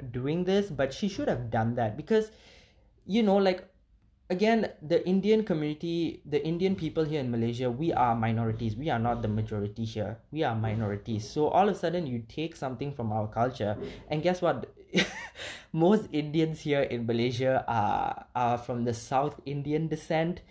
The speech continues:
Uh, Bollywood is basically North Indian. It's basically <laughs> completely, um, how to say,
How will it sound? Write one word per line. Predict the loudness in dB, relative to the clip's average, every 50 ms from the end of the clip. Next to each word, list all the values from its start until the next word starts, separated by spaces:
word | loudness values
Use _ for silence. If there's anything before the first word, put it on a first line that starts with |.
| -20 -20 -20 -20 -20 _ -4 -2
Uh, | 0 0
Bollywood | 0 2 4 4 4 4 2 2 0 0
is | 0 0 -2 -2
basically | -2 -2 -2 -4 -8 -6 -6 -4 -4
North | -2 -2 0 0 -2 -2 -2
Indian. | -4 -4 -2 -2 0 0 0 0 -2 -6
It's | -8 -6
basically | -4 -2 -2 -2 -2 -4 -10 -10 -6 -2 0 0 0 0
<laughs> | -2
completely, | -2 -2 -2 -2 -2 -4 -6 -4 -2 0 0 0 0 0 2 4 4 6 4 4 2
um, | 0 0 0 2 2 2 0 -2
how | 0 0 0 0
to | 0
say, | -2 0 2 2 2 0 -2